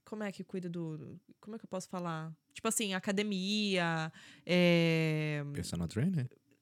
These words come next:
Speaker 1: personal trainer, a maluca, né? Tá vendo? Às vezes <laughs> tem a palavra. Então, nutricionista, personal,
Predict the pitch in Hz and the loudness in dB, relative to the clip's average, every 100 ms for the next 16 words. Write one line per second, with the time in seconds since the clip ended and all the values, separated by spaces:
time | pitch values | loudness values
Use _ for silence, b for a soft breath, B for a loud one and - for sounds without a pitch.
0 | - 240 214 226 214 214 208 208 220 220 | 2 4 4 4 4 4 4 4 4 2
1 | 180 160 - - 196 190 165 - 165 165 | 0 -2 -10 -12 -8 -6 -8 -10 -8 -8
2 | 175 180 175 170 175 247 - - - - | -8 -6 -6 -6 0 -2 -2 -10 -14 -18
3 | - - - - 494 - 330 240 208 - | -10 -12 -8 -2 -2 6 8 10 8 6
4 | 233 269 - 240 - 359 427 427 403 320 | 2 2 2 -4 -4 -4 -4 -4 -6 -4
5 | 262 254 247 254 320 - 285 233 226 226 | 0 2 2 2 0 0 -2 -2 0 0
6 | - 196 208 - 220 196 180 185 180 175 | -2 0 0 0 0 0 2 4 4 2